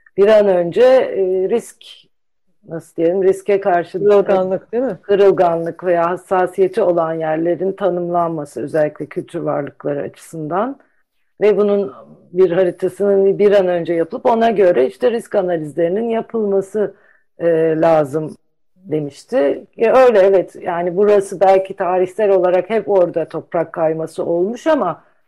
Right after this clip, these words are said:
Speaker 1: hani başka yerlerde de bu iklim krizi nedeniyle bu artacaksa bu etkiler, onların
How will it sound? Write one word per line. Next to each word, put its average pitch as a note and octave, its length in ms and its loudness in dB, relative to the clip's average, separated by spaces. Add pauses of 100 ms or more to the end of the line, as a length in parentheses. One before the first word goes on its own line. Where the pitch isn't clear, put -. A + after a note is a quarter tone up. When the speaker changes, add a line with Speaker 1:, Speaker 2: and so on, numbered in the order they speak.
(360)
Speaker 1:
hani F#3 200 -2
başka G3 340 2
yerlerde F#3+ 760 2
de G#3 240 0
bu G3 160 0
iklim G3 380 -8
krizi F3+ 380 0
nedeniyle E3+ 640 -2
bu C#3+ 100 -2
artacaksa F#3 960 -2
bu C#3+ 120 -6
etkiler, E3+ 480 -4
onların G3+ 560 -4